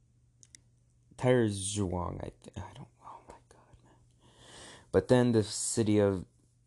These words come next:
Zhuchao was taken by the Japanese in May. In June nineteen thirty-eight, Chinese forces stalled the Japanese river,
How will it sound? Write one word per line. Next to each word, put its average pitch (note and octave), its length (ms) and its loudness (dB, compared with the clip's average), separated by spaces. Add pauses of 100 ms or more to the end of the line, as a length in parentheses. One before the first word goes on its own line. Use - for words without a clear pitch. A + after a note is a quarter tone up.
Zhuchao G#2+ 1300 -2 (400)
was F#2 320 -2
taken G#2+ 280 -2
by G2 160 2
the F2+ 120 -2
Japanese G2 520 -2
in G2+ 160 -2
May. F2+ 280 -4 (960)
In G#2 160 0
June A#2 360 2
nineteen G#2 360 0
thirty-eight, G2 540 0 (340)
Chinese A2 360 0
forces G#2+ 480 0
stalled G#2 480 2
the G#2+ 100 0
Japanese G2+ 540 -2
river, F#2 360 -2